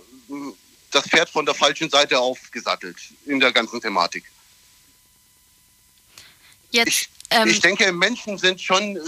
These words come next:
Speaker 1: schon in der Lage, wenn sie, äh, sagen wir mal, gesellschaftlich, äh, unter normalen Umständen groß geworden sind, eine normale Erziehung von Elternseite mitbekommen haben. Natürlich, äh, da gebe ich dir vollkommen recht, wenn's da Ausnahmen gibt, und die gibt's auch definitiv, und gar keine Frage,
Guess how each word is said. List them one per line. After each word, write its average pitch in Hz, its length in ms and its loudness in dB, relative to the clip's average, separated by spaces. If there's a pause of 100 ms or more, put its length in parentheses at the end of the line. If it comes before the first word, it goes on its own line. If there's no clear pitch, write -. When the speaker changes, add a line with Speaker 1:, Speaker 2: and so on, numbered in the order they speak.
(100)
Speaker 1:
schon 185 240 2
in 240 100 0
der 170 120 2
Lage, 175 640 4 (120)
wenn 165 180 0
sie, 151 220 -2
äh, 135 680 2
sagen 151 180 -2
wir 143 60 -4
mal, 135 160 0
gesellschaftlich, 143 920 -2
äh, 117 300 0 (260)
unter 156 220 0
normalen 156 400 2
Umständen 147 480 -2
groß 196 320 0
geworden 117 400 0
sind, 98 340 -8
eine 131 180 0
normale 139 500 4
Erziehung 165 640 -4 (300)
von 127 160 -4
Elternseite 127 640 0
mitbekommen 110 680 -4
haben. 85 220 -6 (320)
Natürlich, 156 460 0
äh, 117 240 0 (140)
da 131 100 2
gebe 143 180 0
ich 131 100 -6
dir 127 140 0
vollkommen 143 400 -4
recht, 160 260 0 (440)
wenn's 135 280 0
da 123 540 4
Ausnahmen 139 520 -2
gibt, 160 280 -2
und 131 200 -8
die 113 80 -14
gibt's - 280 -4
auch 120 160 2
definitiv, 135 640 -2
und 120 240 -12
gar 113 140 2
keine 113 160 -2
Frage, 175 440 2